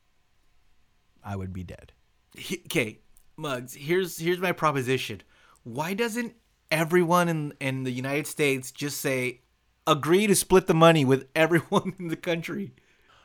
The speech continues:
Speaker 1: Oh, yeah. What,
Speaker 2: Just
Speaker 1: didn't they, like, break that down or
Speaker 2: E-,
Speaker 1: something? Like,
Speaker 2: everyone
Speaker 1: if
Speaker 2: would
Speaker 1: they,
Speaker 2: get
Speaker 1: if,
Speaker 2: two
Speaker 1: like
Speaker 2: grand.
Speaker 1: Oh, yeah. That's,
Speaker 2: Yeah.
Speaker 1: that's cool. But
Speaker 2: This
Speaker 1: yeah,
Speaker 2: is
Speaker 1: no,
Speaker 2: just, like,
Speaker 1: like,
Speaker 2: just call it a
Speaker 1: share. You're telling
Speaker 2: just
Speaker 1: me you would
Speaker 2: <laughs>
Speaker 1: share your lottery winnings with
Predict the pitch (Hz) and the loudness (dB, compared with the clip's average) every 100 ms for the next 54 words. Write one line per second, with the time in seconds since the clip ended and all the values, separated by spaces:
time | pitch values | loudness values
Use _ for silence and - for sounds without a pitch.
0 | _ - 196 214 220 214 180 143 202 226 | _ -12 -8 -6 -4 -4 -6 -4 -2 2
1 | 233 226 247 233 196 143 156 165 165 143 | 2 0 -4 -2 -4 -2 -6 -4 -6 -4
2 | 143 135 160 160 - - - 165 180 214 | -4 -4 -4 -8 -14 -14 -8 -6 -2 -2
3 | 196 185 208 233 233 233 226 - 226 127 | 0 2 2 4 4 6 4 6 4 4
4 | 147 220 190 202 208 220 127 113 113 _ | 2 4 6 6 6 4 2 -2 -8 _
5 | _ _ _ _ _ _ _ _ _ _ | _ _ _ _ _ _ _ _ _ _
6 | 190 220 214 220 104 - _ _ _ - | -4 -2 -2 -2 -6 -10 _ _ _ -6
7 | - 427 370 254 107 - 113 127 - _ | 2 6 8 6 2 -6 -8 -8 -10 _
8 | - 381 320 269 214 220 247 262 233 196 | -2 0 2 0 0 0 2 2 2 0
9 | 262 240 240 233 226 202 - - 131 135 | -2 0 4 4 2 0 -4 -4 0 0
10 | - - - - - - 175 180 214 214 | -2 -14 -20 -20 -12 -2 -2 2 2 4
11 | 180 175 175 165 - - - 147 151 151 | 2 2 0 0 -2 -4 -2 0 0 -2
12 | 139 131 131 131 131 131 127 127 131 123 | -2 -2 -2 -2 -2 -2 -2 -4 -4 -4
13 | 107 | -6